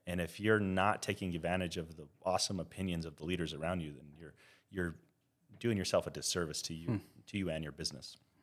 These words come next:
Speaker 2: Hmm. That's interesting. I, I think that, uh, dynamic is so, it's hard, especially in the CrossFit gym. 'Cause the CrossFit gym, I, I think that, uh,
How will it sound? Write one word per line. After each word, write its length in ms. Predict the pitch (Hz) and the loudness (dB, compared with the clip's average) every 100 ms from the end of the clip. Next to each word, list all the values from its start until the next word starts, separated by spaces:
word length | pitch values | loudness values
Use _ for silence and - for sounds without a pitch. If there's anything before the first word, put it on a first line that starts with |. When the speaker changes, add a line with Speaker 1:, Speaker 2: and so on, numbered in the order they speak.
| 107 | -16
Speaker 2:
Hmm. 60 | 98 _ _ - - - - | -16 _ _ -20 -20 -16 -6
That's 160 | 135 | 2
interesting. 380 | 107 101 - 107 113 | 4 6 6 4 2
I, 80 | 117 117 | 6 6
I 120 | 113 | 6
think 300 | 104 120 - | 8 6 8
that, 220 | 110 110 | 12 12
uh, 240 | 107 98 95 - - _ _ _ _ _ _ _ _ _ _ - | 12 10 6 2 -18 _ _ _ _ _ _ _ _ _ _ -4
dynamic 540 | - 104 101 110 113 98 | 4 6 8 8 6 6
is 120 | 92 | 6
so, 420 | - 101 98 95 - - - _ _ _ _ _ _ _ _ _ _ - | 8 6 6 2 -4 -20 -20 _ _ _ _ _ _ _ _ _ _ -6
it's 140 | - - | -4 2
hard, 280 | - 107 | 4 4
especially 360 | - - 139 151 | 4 6 8 8
in 60 | 123 | 6
the 60 | |
CrossFit 400 | - 110 107 95 | 10 10 10 4
gym. 260 | 87 98 104 - - - - | 0 0 -2 -6 -20 -20 -16
'Cause 80 | - | -8
the 60 | |
CrossFit 400 | 101 123 127 113 | 6 8 8 6
gym, 400 | 110 117 117 110 - | 6 6 6 4 -2
I, 160 | 120 98 | 0 2
I 120 | 92 | 2
think 360 | 98 147 139 - | 6 8 8 8
that, 240 | 101 101 | 8 8
uh, 260 | 98 92 | 8 6